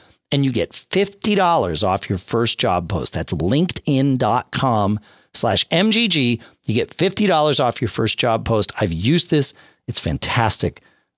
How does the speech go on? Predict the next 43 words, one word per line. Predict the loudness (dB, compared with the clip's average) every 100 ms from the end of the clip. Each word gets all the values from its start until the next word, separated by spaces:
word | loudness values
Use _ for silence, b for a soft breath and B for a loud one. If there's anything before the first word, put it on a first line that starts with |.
| _
I | -2 0
am | 2 0
happy | -2 -2 0 0 -4 -6 -10 -14
that | -6
they | -2
are | 0 0
offering | 0 0 0
this | 0 -2
deal | 0 0 0
to | -2
you | -2 0 -2
as | -4
well. | -4 -2 -4 B B B
Our | -4
thanks | -2 0 2 0 -2
to | 0
LinkedIn | 0 0 0 -2 -4 _
at | -4
linkedin | -2 -2 0 0
dot | -2
com | -2 -2
slash | 0 0 0
M | 0
G | 0
G | 0 0 -2 -6 _ _ _ _
for | -6
sponsoring | -6 -4 -4 -4 -2
this | -2
episode. | -2 0 0 0 -4 _ _ _ _ _ _ _ _ _ _ _ _
All | -2
right, | 0 0
John. | -2 -2 0 -2 -4 B B B B B B B B B B _ 0
Uh, | 2 4 2 2 2 2
let's | 0 2
move | 2
on | 2 2
to |
some | 2 2
tips, | 0 0 0
shall | 0 2 2 2
we, | 2
my | 0
friend? | 0 0 0 -4